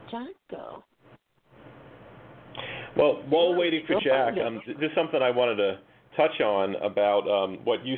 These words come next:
Speaker 2: said in the opening about being, uh, uh, wanting to be a patent lawyer, uh, and ending up being an entrepreneur. It's kind of the, the reverse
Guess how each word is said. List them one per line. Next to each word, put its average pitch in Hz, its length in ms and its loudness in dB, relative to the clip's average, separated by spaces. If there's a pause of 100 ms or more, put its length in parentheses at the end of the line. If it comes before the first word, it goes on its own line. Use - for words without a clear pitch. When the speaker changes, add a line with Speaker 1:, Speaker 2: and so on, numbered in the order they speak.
Speaker 2:
said 117 180 2
in 107 120 0
the 101 140 0
opening 95 400 -2
about 98 460 -2
being, 110 360 0
uh, 95 280 4 (460)
uh, 110 60 4
wanting 135 440 2
to 151 60 -6
be 139 120 0
a 120 60 4
patent 123 340 0
lawyer, 101 500 2 (480)
uh, 110 200 2
and 123 160 0
ending 123 320 0
up 113 140 -2
being 113 180 0
an 107 80 0
entrepreneur. 104 600 0
It's - 760 -16
kind 175 180 2
of 139 120 -2
the, 120 200 4
the 110 80 -2
reverse 110 440 0